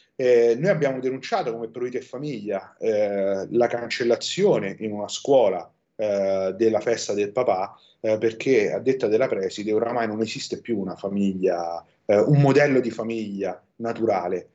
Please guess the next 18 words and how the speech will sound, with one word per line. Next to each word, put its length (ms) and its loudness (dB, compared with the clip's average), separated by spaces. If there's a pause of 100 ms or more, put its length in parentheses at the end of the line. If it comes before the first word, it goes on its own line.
(120)
ma 500 2
esistono 480 -4
diversi 420 -2
tipi 200 -10
di 100 -6
famiglie, 440 -2
quindi 240 -4
non 140 -4
ha 60 -4
più 160 -14
senso 420 -6
che, 140 -10 (280)
eh, 180 6
avere 360 4
la 100 2
festa 280 -6
del 120 -2
papà. 280 -2